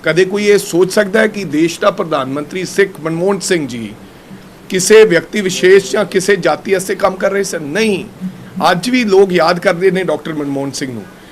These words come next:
ਜਿਸ ਪ੍ਰਕਾਰ ਮੋਦੀ ਜੀ ਦਾ ਕਹਿਣਾ ਹੈ, ਅੱਜ ਸਭ ਤੋਂ ਵੱਡਾ ਮੁੱਦਾ ਕੀ ਹੈ ਦੇਸ਼ ਦੇ ਅੰਦਰ? ਬੇਰੋਜ਼ਗਾਰੀ ਦਾ ਮੁੱਦਾ ਹੈ।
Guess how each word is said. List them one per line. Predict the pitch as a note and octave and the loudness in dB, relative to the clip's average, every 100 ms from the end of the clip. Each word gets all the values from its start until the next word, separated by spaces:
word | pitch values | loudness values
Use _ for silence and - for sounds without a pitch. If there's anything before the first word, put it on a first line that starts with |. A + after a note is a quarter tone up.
| - - | -20 -8
ਜਿਸ | D#3+ G#3+ | -2 0
ਪ੍ਰਕਾਰ | A3 F3+ F3 F3 F3 | 0 -2 2 2 0
ਮੋਦੀ | C#3 C3 C3+ G3 | -2 -4 -2 0
ਜੀ | G3 | 4
ਦਾ | G#3+ | 6
ਕਹਿਣਾ | G3+ F#3 F3+ | 6 4 2
ਹੈ, | D3 - - - - | 0 -6 -18 -8 -2
ਅੱਜ | F#3 | -2
ਸਭ | - A3+ | 2 0
ਤੋਂ | F3 C#4 A#3 | 0 0 2
ਵੱਡਾ | D3+ F3+ | 2 2
ਮੁੱਦਾ | G3 F#3+ - | 2 4 2
ਕੀ | - A#3 | 2 0
ਹੈ | G#3+ | 2
ਦੇਸ਼ | E3 E3+ | 2 2
ਦੇ | - | -2
ਅੰਦਰ? | D3+ D3 | -2 -2
ਬੇਰੋਜ਼ਗਾਰੀ | A2+ D3+ F#3 F3+ E3 D3+ C3+ B2+ | -2 2 4 4 2 -2 -4 -6
ਦਾ | A2+ | -8
ਮੁੱਦਾ | G#2+ F#2 | -12 -14
ਹੈ। | - | -16